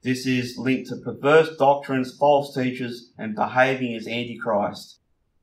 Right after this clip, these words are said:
I'm wise, I know what's going on. I don't need anyone to tell me what to do. I'm prudent. Dear, oh dear, oh dear.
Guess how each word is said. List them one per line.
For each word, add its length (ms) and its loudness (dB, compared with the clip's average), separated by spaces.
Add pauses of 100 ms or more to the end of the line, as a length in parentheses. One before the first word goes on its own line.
(100)
I'm 220 6
wise, 380 8
I 160 4
know 120 4
what's 200 -2
going 340 0
on. 380 0 (680)
I 120 8
don't 140 6
need 160 2
anyone 360 4
to 60 -6
tell 220 6
me 120 2
what 200 4
to 100 -4
do. 460 2 (140)
I'm 240 6
prudent. 460 2 (3000)
Dear, 240 -2
oh 160 2
dear, 300 -2
oh 120 0
dear. 360 -6